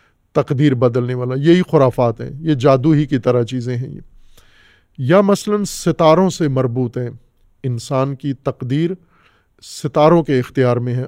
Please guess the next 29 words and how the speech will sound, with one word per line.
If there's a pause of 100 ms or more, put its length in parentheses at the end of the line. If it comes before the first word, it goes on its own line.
افلاک
کے
اختیار
میں
ہے،
فلکی
اوضاع (640)
اور
فلکی (120)
حیتوں
کے
اختیار
میں
ہے۔ (680)
یعنی
اس
وقت (440)
انسان
جو
زمین
پہ
رہتے
ہیں،
ان
پہ (160)
کیا
بلا
نازل
ہوگی،